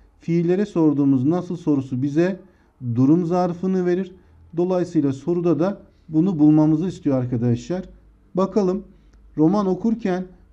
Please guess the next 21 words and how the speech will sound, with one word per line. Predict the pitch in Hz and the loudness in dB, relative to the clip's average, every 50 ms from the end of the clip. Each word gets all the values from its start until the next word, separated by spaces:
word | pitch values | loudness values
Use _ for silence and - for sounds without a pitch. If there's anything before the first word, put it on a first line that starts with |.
| _ _ | _ _
çoğu | - 175 190 220 214 220 | -2 0 0 0 0 0
kez | - 180 180 185 180 - - _ _ _ - | -2 -2 -2 -4 -6 -14 -20 _ _ _ -10
"Zamanın | 143 123 135 156 160 175 175 175 180 196 208 196 180 180 | -6 -2 0 2 2 2 2 0 0 -2 -2 -2 -2 -2
nasıl | 196 202 - 226 202 165 156 | -2 -4 -4 -6 -4 0 0
geçtiğini | 175 175 175 - - - 175 175 175 | 0 0 0 -4 -4 -2 -2 -2 -2
anlamıyorum" | 175 170 156 165 180 185 190 185 170 165 151 151 143 135 | 0 0 0 2 2 0 0 2 2 2 2 2 2 2
cümlesinde | 131 139 143 143 139 135 131 - 139 135 127 123 127 135 131 - - _ _ _ _ _ _ - | 2 2 2 2 2 0 -2 0 0 2 2 2 0 -2 -4 -10 -20 _ _ _ _ _ _ -2
anlamıyorum | 147 147 151 165 175 185 196 202 196 185 180 175 175 175 170 | 2 4 4 4 4 2 0 0 0 2 2 2 2 2 0
fiil, | 170 175 - 180 175 175 180 180 175 - _ _ _ _ _ _ _ _ _ _ _ _ _ _ _ _ _ - | -2 -4 -6 -4 -2 -2 -2 -4 -6 -12 _ _ _ _ _ _ _ _ _ _ _ _ _ _ _ _ _ 0
ne | 147 185 220 - | 0 0 2 2
kadar | 220 202 175 180 160 | 0 0 2 2 2
anlamıyorum? | 160 156 156 156 156 151 151 151 151 151 151 165 185 202 202 - - _ _ _ _ | 4 6 6 6 6 6 6 4 4 4 4 2 0 0 -4 -8 -12 _ _ _ _
Çoğu | - - 165 170 190 190 | -2 2 2 2 2 2
kez | 185 - 190 196 202 196 - - | -2 -2 -4 -4 -4 -6 -12 -14
arkadaşlar | - 165 165 160 170 165 151 156 143 - - 147 135 135 135 135 | -10 -10 -6 -4 -2 0 0 0 0 -2 -4 -2 0 0 0 0
bu | 151 175 190 190 - - _ _ _ _ | 0 0 0 -2 -6 -14 _ _ _ _
miktar | 156 156 156 156 156 - 151 139 135 | 0 0 0 2 0 -2 0 0 0
zarfıdır. | 120 120 123 117 113 - 123 104 107 107 - _ _ _ _ _ _ _ _ _ _ _ 131 | 0 0 -2 -2 -2 -4 -8 -8 -8 -10 -14 _ _ _ _ _ _ _ _ _ _ _ -4
Cengiz | 120 127 156 160 185 208 240 240 240 | 2 4 6 6 6 2 0 0 0
Han'ın | 226 202 196 190 185 180 | -2 -2 0 0 0 0
üstünde | 170 160 160 - - - 165 160 151 151 160 160 165 | -2 -2 -4 -6 -4 0 0 2 2 2 0 0 -4